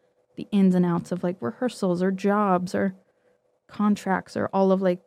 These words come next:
the stressful parts of being a dancer." You can come home and, like, Ugh,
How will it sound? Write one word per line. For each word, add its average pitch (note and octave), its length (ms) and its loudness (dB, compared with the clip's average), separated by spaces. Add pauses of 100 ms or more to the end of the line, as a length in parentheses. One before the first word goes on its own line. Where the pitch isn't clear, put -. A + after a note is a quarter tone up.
(140)
the G3 100 -4
stressful - 500 -4
parts F3 340 -2
of F3 260 -6
being E3+ 220 -4
a E3 40 -6
dancer." F3 640 -2
You F#3+ 280 2
can F3+ 180 -6
come F3+ 200 -2
home E3+ 320 -2
and, E3+ 140 0
like, D#3+ 180 -4 (360)
Ugh, A3 260 2